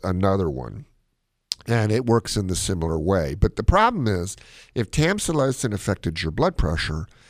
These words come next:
then it's, it's probably any of them are like that are going to. Um, and your doctor's right. If he's got you on a specific blood pressure medication for your blood pressure, it's probably because it has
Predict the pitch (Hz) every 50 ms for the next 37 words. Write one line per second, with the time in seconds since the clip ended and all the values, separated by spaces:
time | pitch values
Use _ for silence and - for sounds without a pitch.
0 | - _ _ _ - 107 104 107 143 180 214 233 240 226 185 160 151 143 131 131
1 | 135 135 120 - - 135 131 123 117 - - - - - - - - - 131 120
2 | 107 - - - - - 143 151 170 160 156 143 127 117 113 113 - - 110 127
3 | 160 190 175 117 90 78 78 76 71 - - - _ _ _ _ _ _ _ _
4 | - 90 82 82 85 80 - - 82 85 87 92 90 - - 87 90 92 - -
5 | - - - 113 - _ _ _ - - 98 95 95 95 92 90 90 - _ _
6 | _ _ _ - 123 127 127 120 113 - _ - - 110 104 110 123 120 117 -
7 | 82 78 80 107 104 92 - - - - 90 - 123 127 - - 139 117 113 -
8 | - 117 107 101 92 - - - - - 107 101 92 - - 95 101 101 - -
9 | 95 90 - - 85 87 85 78 76 90 - - 104 104 - - - - 60 60
10 | - - - _ - - _ _ _ - - 202 226 233 180 117 107 92 87 -
11 | - 90 85 85 - - 85 71 - - 92 95 - - - 151 160 151 131 101
12 | 95 95 - - 87 85 80 85 78 82 90 80 82 82 - -